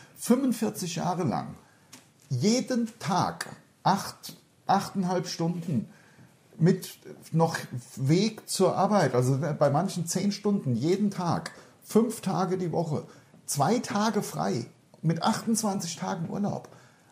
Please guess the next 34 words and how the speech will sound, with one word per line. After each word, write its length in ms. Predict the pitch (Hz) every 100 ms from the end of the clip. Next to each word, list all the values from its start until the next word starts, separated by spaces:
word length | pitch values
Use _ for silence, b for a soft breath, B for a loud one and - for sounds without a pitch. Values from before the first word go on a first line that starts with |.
| b
Also 360 | 127 123 135 -
es 160 | 123
tut 180 | - 139
mir 100 | 127
leid, 440 | 127 196 - - 110
das 120 | 101
ist 120 | 101
nicht, 200 | 120 -
das, 220 | 123 - -
ich, 240 | - - -
ich 240 | 110 131
finde 380 | - - 139 127
das 180 | 127 -
nicht, 480 | 127 - - - b b b -
ich 160 | 127
finde 180 | 156 139
das 140 | 135 147
nicht 180 | 170
geil. 240 | - 202 120
Also 120 | 117
ich 100 | -
finde, 220 | 156 170
da 140 | 139 120
sollte 440 | 104 110 127 165
was 180 | 98 -
passieren. 540 | - 131 - 180 98
Das 140 | 101 127
meine 200 | 117 110
ich 120 | -
ganz 200 | 90 101
im 120 | 165
Ernst. 200 | 139 107
Ich 80 | -
finde, 380 | 131 143 190